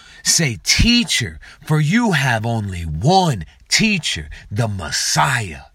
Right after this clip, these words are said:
The greatest among you must be a servant." But those who exalt themselves will be humbled, and those who humble themselves will be exalted. The scariest part of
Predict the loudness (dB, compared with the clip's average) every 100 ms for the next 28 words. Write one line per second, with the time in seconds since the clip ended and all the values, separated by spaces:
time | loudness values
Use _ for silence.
0 | _ _ _ _ _ _ -20 -16 -6 -6
1 | -4 0 2 4 2 0 -2 -2 -2 0
2 | 2 2 2 0 0 -2 -4 -6 2 4
3 | 4 2 0 2 2 0 0 0 4 4
4 | 4 2 4 4 4 0 -10 -12 -12 _
5 | _ _ _ _ _ _ _ _ -12 -12
6 | -4 0 2 0 0 0 -2 0 2 4
7 | 2 0 -8 -6 -4 -4 -4 -6 -8 -8
8 | -8 -12 -6 -4 -4 -6 -12 -18 -20 -20
9 | -18 -10 -4 0 2 2 0 -2 -2 -2
10 | 2 2 2 0 0 0 0 0 -2 -4
11 | -10 -6 -2 0 0 -2 -2 -2 0 -2
12 | -4 -12 -12 -14 _ _ _ _ _ _
13 | -20 -20 -6 2 2 2 -2 -2 0 2
14 | 0 -2 -6 -8 -2 -2 -2 -4